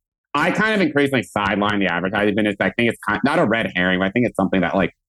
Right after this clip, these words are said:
folks traditionally have probably talked too much about in lieu of just sort of the, the, um, the revenue. So I guess this is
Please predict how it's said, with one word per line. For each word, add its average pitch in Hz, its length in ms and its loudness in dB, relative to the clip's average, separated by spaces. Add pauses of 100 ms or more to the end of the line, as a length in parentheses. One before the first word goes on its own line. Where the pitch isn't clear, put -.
(160)
folks 123 240 0
traditionally 104 380 0
have 98 100 -2
probably 101 220 0
talked 92 220 -4 (160)
too 110 200 2
much 117 180 0
about 131 480 0 (140)
in 110 180 2
lieu 110 200 2
of 101 100 0
just 98 180 -2
sort 95 140 0
of 90 80 0
the, 87 100 -4 (140)
the, 87 160 2
um, 78 320 0 (160)
the 85 180 2
revenue. 78 460 -2 (240)
So 170 260 0 (280)
I 139 80 0
guess 175 140 0
this 156 160 0
is 123 160 0